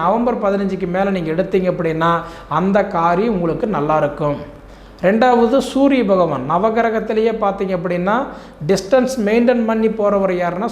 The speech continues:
சூரிய பகவான். ஒளி கிரகம்னு சொல்லக்கூடிய சூரிய பகவான், சிம்ம ராசிக்கு அதிபதியான ஒரு சூரிய பகவான் வந்து நீச்சம் அடைகிற ஒரே ஒரு வீடு எங்கன்னா, உங்க வீட்டுல தான் சூரியன் வந்து நீச்சம் அடைவார்.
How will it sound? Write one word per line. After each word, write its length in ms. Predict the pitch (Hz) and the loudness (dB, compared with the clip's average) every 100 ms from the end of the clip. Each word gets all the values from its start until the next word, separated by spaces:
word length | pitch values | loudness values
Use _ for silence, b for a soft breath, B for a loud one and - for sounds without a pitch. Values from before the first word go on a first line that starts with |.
| 202 | -2
சூரிய 260 | 202 208 185 | 0 0 0
பகவான். 220 | 170 156 143 | 0 -2 0
ஒளி 160 | 202 262 240 | 2 2 2
கிரகம்னு 360 | 240 240 240 226 | 0 0 -2 -2
சொல்லக்கூடிய 420 | 202 190 180 170 | -2 -2 -4 -4
சூரிய 340 | 175 220 226 | -2 0 0
பகவான், 380 | 190 175 165 131 104 B B B | 0 0 -2 -4 -8 B B B
சிம்ம 360 | - 214 247 240 | -2 2 4 4
ராசிக்கு 360 | 233 233 220 185 | 2 0 -4 -2
அதிபதியான 640 | 185 226 233 220 214 208 202 196 | -2 -2 0 2 2 2 0 -2
ஒரு 100 | 170 - | -4 -2
சூரிய 300 | 226 233 208 | 0 2 0
பகவான் 400 | 196 196 185 180 | 0 0 0 0
வந்து 160 | 226 208 180 | 0 0 2
நீச்சம் 480 | 240 285 285 254 226 | 2 0 0 0 0
அடைகிற 260 | 208 196 170 170 | 0 0 0 0
ஒரே 160 | 196 | 2
ஒரு 260 | 220 208 190 | 2 2 0
வீடு 200 | 180 175 170 | 0 -2 -2
எங்கன்னா, 300 | 175 180 214 - B B | -2 -2 -2 -4 B B
உங்க 280 | 180 208 214 202 | 2 4 4 2
வீட்டுல 280 | 214 196 202 | 2 0 -2
தான் 120 | - | -2
சூரியன் 380 | 233 226 240 208 | 2 2 2 0
வந்து 140 | 180 220 175 | -2 0 0
நீச்சம் 360 | 190 196 170 | -2 -2 -4
அடைவார். 320 | 143 135 117 | -4 -4 -6